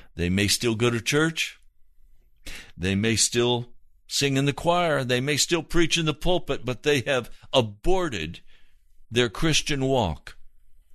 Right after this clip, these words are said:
because they can't produce mercy. They can't produce a pure heart, and they are not a peacemaker.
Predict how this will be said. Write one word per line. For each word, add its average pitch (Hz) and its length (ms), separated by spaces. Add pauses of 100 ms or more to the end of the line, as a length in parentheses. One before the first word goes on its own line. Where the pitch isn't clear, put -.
(1000)
because 101 360
they 110 140
can't - 460
produce - 800 (420)
mercy. 117 640 (1500)
They 85 100
can't 107 380
produce 107 580
a 107 80
pure 104 380
heart, 113 560 (1400)
and 90 180
they 85 160
are 85 100
not 98 280
a 104 40
peacemaker. - 840